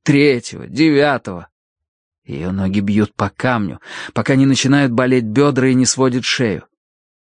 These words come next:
Мелкий щебень сыплется ей на щиколотки, и внезапно не один, а два камня вываливаются наружу, её ноги вылезают в пустоту.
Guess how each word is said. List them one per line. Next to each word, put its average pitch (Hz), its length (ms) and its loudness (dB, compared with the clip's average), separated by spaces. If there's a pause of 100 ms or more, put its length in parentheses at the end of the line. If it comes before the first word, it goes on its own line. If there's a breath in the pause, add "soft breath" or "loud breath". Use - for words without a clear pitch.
(480)
Мелкий 135 480 -2
щебень 120 580 0
сыплется 104 500 0
ей 104 120 2
на 104 140 2
щиколотки, 110 720 -2 (440 loud breath)
и 113 80 0
внезапно 160 840 2 (140)
не 147 180 6
один, 143 340 2
а 175 100 4
два 131 360 0
камня 139 400 0
вываливаются 120 640 0
наружу, 98 440 0
её 92 240 0
ноги 123 260 2
вылезают 104 460 0
в - 80 -20
пустоту. 101 540 -6